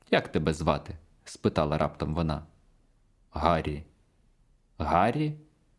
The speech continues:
Це ж дитяче ім'я. Але ти і справді дитина, Гаррі,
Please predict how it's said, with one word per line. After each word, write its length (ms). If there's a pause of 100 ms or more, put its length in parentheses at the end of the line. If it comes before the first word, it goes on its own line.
(220)
Це 160
ж 100
дитяче 580
ім'я. 420 (800)
Але 200
ти 140
і 60
справді 440
дитина, 460
Гаррі, 380